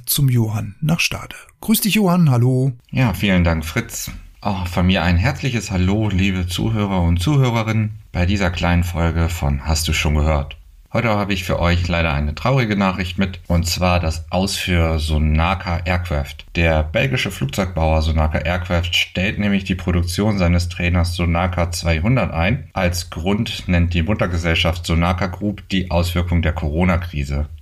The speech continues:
Speaker 2: Noch auf der vergangenen Aero in Friedrichshafen wurde die neueste Version des Trainers Sonaka zweihundert mit Glasco-, ähm, Cockpit vorgestellt.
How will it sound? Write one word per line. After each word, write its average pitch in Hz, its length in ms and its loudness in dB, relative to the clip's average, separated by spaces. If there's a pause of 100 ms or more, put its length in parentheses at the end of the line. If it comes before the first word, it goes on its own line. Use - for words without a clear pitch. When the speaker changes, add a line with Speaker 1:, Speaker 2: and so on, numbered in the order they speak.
(260)
Speaker 2:
Noch 92 220 0
auf 95 120 -2
der 87 140 0
vergangenen 110 560 -2
Aero 104 380 0
in 82 340 0
Friedrichshafen 92 1120 -2 (100)
wurde 101 220 0
die 90 280 2
neueste 90 500 2
Version 107 420 0
des 90 160 0
Trainers 90 500 0
Sonaka 85 460 0
zweihundert 95 560 0
mit 123 240 -2
Glasco-, 101 600 -2
ähm, 80 280 0
Cockpit 73 400 -4
vorgestellt. 71 640 -2